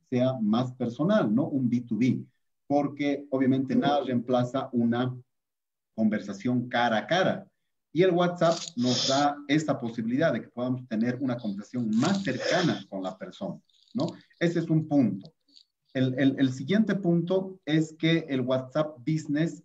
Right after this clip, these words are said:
funciona igual o mejor que el WhatsApp Messenger, ¿no? Entonces, en este caso, eh, querido Rodrigo, eh, la palabra sería evolucionar, porque tú no estarías sacrificando absolutamente nada.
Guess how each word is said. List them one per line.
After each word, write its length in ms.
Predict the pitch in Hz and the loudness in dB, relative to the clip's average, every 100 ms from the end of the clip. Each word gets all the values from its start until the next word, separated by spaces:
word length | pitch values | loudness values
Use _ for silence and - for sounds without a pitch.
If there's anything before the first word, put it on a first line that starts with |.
| _ | _
funciona 840 | 143 139 127 165 156 156 165 165 - | 0 0 0 0 2 4 2 0 -6
igual 480 | 123 127 139 156 156 | -6 0 0 0 0
o 160 | 131 120 | 0 2
mejor 600 | 120 113 - 190 254 247 - _ _ _ | 2 0 0 0 0 -6 -12 _ _ _
que 200 | 131 127 - | -4 -4 -4
el 80 | 104 | -6
WhatsApp 460 | 101 104 113 113 - | -6 -4 -6 -6 -2
Messenger, 640 | 117 156 - 87 85 - - | 0 0 -4 -14 -16 -14 -8
¿no? 200 | 139 - _ | -6 -6 _
Entonces, 280 | _ 160 160 | _ -2 0
en 80 | 160 | 0
este 240 | 185 180 | -2 -2
caso, 500 | - 151 151 165 170 - | 0 0 0 -4 -8 -6
eh, 180 | 120 113 | -6 -4
querido 300 | 120 143 131 | -2 -2 0
Rodrigo, 480 | 117 110 120 139 - - _ | 0 0 -2 -4 -8 -20 _
eh, 480 | 131 120 117 113 113 - - | -2 0 0 -2 -2 -8 -6
la 120 | 120 | -4
palabra 320 | 127 151 160 | 0 0 0
sería 340 | 156 135 143 135 | 0 2 2 2
evolucionar, 720 | 113 110 107 107 120 139 151 | -4 -4 -4 -4 0 0 0
porque 220 | - 127 | -6 -12
tú 120 | 131 170 | -8 -6
no 80 | |
estarías 360 | 170 160 151 151 | -6 -6 -10 -10
sacrificando 580 | 139 127 123 - 147 135 | -14 -16 -14 -10 -8 -8
absolutamente 760 | - 135 165 160 143 143 147 | -8 -4 -4 -2 -4 -4 0
nada. 400 | 131 165 131 87 | 2 2 0 -4